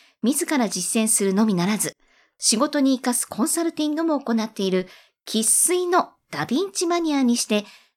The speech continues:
ダヴィンチ研究家。主催するダヴィンチ勉強会、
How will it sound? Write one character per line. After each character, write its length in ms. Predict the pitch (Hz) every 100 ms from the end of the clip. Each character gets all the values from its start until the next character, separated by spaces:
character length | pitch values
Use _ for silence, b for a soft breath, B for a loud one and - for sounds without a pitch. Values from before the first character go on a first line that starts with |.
| _
ダ 160 | 180
ヴ 120 | 190 311
ィ 60 |
ン 40 | 349
チ 160 | -
研 200 | - 269
究 200 | 254 226
家。 200 | 220 208 - _ _ _ _ _ _ _ _ _ -
主 80 | -
催 240 | 220 277
す 160 | 277 247
る 200 | 220 220 b b b -
ダ 200 | 185 226
ヴ 100 | 320
ィ 60 |
ン 60 | 349
チ 160 | - 180
勉 200 | 196 262
強 220 | 269 233
会、 260 | - 180